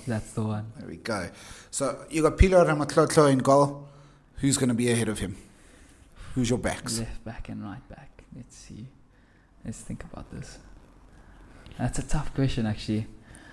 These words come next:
Speaker 1: I think
Speaker 2: Yeah.
Speaker 1: I put, I think I put Jed, Jed Eustace left back.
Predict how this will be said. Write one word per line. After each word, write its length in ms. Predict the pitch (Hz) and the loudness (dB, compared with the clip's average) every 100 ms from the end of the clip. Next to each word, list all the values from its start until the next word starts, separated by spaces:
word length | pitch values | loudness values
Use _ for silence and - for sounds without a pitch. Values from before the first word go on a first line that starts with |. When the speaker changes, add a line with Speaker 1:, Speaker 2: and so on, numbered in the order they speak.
| - | -4
Speaker 1:
I 20 | - | 4
think 100 | 165 | 6
Speaker 2:
Yeah. 80 | 170 | 8
Speaker 1:
I 20 | |
put, 320 | 175 160 - - | 10 8 6 0
I 100 | 123 | 4
think 160 | 160 156 | 6 4
I 60 | |
put 340 | 139 139 - - | 4 2 0 -4
Jed, 480 | - 127 - - | 2 4 2 -4
Jed 240 | - 135 120 | 4 4 8
Eustace 640 | 127 127 - 143 143 139 | 8 8 4 0 0 -2
left 280 | 120 123 - | 2 2 4
back. 360 | 117 131 - | 2 0 -2